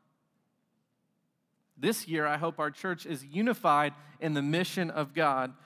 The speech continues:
where we can live in a way that's so distinct and different from the world that people are gonna be like, "Why are they that way?"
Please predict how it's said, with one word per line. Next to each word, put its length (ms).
where 120
we 160
can 280
live 360
in 120
a 60
way 200
that's 180
so 260
distinct 600
and 200
different 440
from 240
the 80
world 540
that 180
people 300
are 80
gonna 160
be 160
like, 200
"Why 140
are 100
they 180
that 260
way?" 260